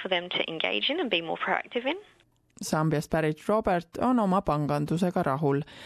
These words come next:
Speaker 2: Ta leidis töö ning tema palk kantakse tema pangakontole, mida ta interneti kaudu regulaarselt kontrollib. Ta ütleb, et tema pank aitab tal ka oma laiendatud perekonnale kodumaal raha üle kanda, mis omakorda aitab neil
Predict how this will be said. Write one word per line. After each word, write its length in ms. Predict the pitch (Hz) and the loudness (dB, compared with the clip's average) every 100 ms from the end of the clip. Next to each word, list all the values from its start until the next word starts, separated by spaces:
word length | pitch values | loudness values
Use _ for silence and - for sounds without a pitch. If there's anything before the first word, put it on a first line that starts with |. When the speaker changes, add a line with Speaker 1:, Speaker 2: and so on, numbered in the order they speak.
| - | -6
Speaker 2:
Ta 100 | - | 0
leidis 320 | 247 233 196 - | 2 2 0 2
töö 240 | 170 160 | 2 2
ning 200 | 190 208 | 2 2
tema 180 | - 214 | 2 0
palk 280 | 185 139 147 | 2 -2 -2
kantakse 500 | - 147 - 170 - | -2 -2 0 -2 0
tema 180 | 185 175 | 0 0
pangakontole, 880 | 170 143 139 143 143 143 139 139 143 | 2 0 0 0 0 0 0 2 2
mida 300 | 143 143 135 | 0 0 0
ta 80 | 131 | 0
interneti 580 | 135 - 175 175 - 180 | 0 0 0 0 0 0
kaudu 260 | 180 185 | 2 2
regulaarselt 640 | 156 139 127 120 - 143 - | 0 2 2 0 0 -4 -2
kontrollib. 640 | 156 - 147 139 139 147 - - - - | -2 0 0 2 0 -2 -8 -18 -20 -6
Ta 120 | - 254 | -2 0
ütleb, 220 | - 208 | 2 0
et 60 | |
tema 180 | 208 202 | 2 0
pank 320 | 190 233 233 | 2 0 0
aitab 320 | 175 175 165 - | 0 0 -2 0
tal 180 | 165 | 0
ka 140 | 165 170 | 2 2
oma 180 | 170 170 | 2 2
laiendatud 640 | 196 226 147 143 139 156 | 4 4 2 0 -2 0
perekonnale 600 | 233 208 165 160 156 147 | 0 0 0 0 2 0
kodumaal 580 | - 139 147 165 180 170 - | 0 0 2 2 2 2 0
raha 300 | 139 143 139 | 0 0 0
üle 160 | 127 131 | 0 0
kanda, 440 | 135 139 - 139 - | 0 0 0 -2 -2
mis 240 | 143 135 202 | -2 0 2
omakorda 540 | 262 196 165 175 151 | 2 2 0 0 0
aitab 260 | 156 - 165 | 0 0 2
neil 300 | 180 202 | 2 2